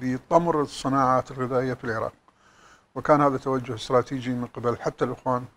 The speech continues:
آه، مع احترامنا لهم، يعني الإخوان <laughs> الأمريكان، أنه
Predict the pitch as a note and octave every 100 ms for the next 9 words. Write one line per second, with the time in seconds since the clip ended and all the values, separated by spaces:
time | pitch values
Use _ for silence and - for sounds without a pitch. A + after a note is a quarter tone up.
0 | _ _ _ _ - - - - _ A2+
1 | A#2+ A#2 B2 - C#3+ C#3 C3+ B2 B2+ A#2+
2 | A#2 A2+ A2+ G#2+ A2+ - C3 B2 A#2 -
3 | F3+ D3+ D#3 C3+ - D#3+ A#2 A2+ A#2+ B2+